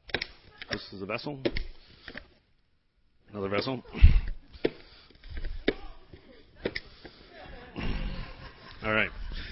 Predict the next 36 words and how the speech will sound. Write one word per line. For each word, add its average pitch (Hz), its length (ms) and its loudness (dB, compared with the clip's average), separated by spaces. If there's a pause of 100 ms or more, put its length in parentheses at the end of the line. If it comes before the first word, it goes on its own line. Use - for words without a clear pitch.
(280)
<laughs> - 580 8 (360)
So, 123 360 0 (420)
um, 151 540 12 (140)
I'm - 100 -10
gonna 131 120 -2 (140)
do 135 160 4
it 123 120 4
a 110 40 0
little 127 200 0
differently. 120 500 0 (460)
So 156 220 6
we're 196 180 10
to 214 100 8
possess 165 480 2
our 185 140 2
vessel. 156 300 2
Here's 131 140 2
a 123 60 0
congregation. 127 840 -2
Here's 117 280 -6
the 110 60 -14
church. 127 420 -2
Here's 107 180 -6
all 110 140 -2
the 107 100 0
people. 113 400 -4 (840)
Open 104 220 -8
up 101 120 -10
the 98 80 -8
roof. 117 200 -4 (160)
Open 107 220 -10
up 90 60 -12
the 107 60 -10
doors. 120 300 0 (140)
No. 101 80 -10 (200)
<clears throat> - 260 2